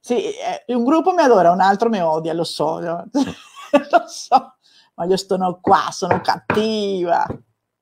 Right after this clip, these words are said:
Grazie a te Elisabetta. Quanti qua anche si stanno già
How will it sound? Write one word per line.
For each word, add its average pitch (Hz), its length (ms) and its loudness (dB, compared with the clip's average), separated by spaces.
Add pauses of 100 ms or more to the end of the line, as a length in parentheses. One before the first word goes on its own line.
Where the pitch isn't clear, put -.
(1400)
Grazie 180 400 4
a 180 60 0
te 185 160 -6
Elisabetta. 165 920 -6 (1200)
Quanti 302 1120 -6
qua 214 460 0
anche 220 360 -6
si 214 220 -6
stanno 202 680 -8
già 185 380 -6